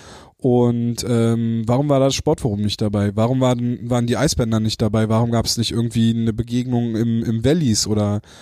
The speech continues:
irgendwie sowas? Oder, also irgendwie so, äh, wa-, warum gab's nicht irgendjemand von den Eisbären? Muss ja nicht jetzt unbedingt zwingend einer aus dem aktiven Kreis sein, sondern kann ja,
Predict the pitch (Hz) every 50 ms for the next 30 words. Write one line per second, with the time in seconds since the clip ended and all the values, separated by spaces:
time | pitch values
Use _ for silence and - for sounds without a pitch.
0 | - - - - - 117 117 113 107 110 104 107 113 107 113 113 - - 104 110
1 | 110 110 110 110 107 - 107 110 113 123 120 160 156 156 156 139 139 127 127 127
2 | 127 117 - 113 113 117 120 120 120 113 - - 117 113 110 113 113 104 117 120
3 | 127 143 143 131 123 123 - - 123 - - - 135 131 135 123 127 120 120 117
4 | 113 - - 113 113 107 92 - - - - 123 135 151 - 160 156 151 143 -
5 | 151 139 - - 170 151 156 147 139 135 - - - 143 160 160 - - 127 135
6 | 139 131 113 107 127 - - - 123 98 117 - - - 156 160 151 135 123 117
7 | 107 - - 120 151 185 - - 127 120 120 120 120 117 117 117 - 127 135 147
8 | 143 139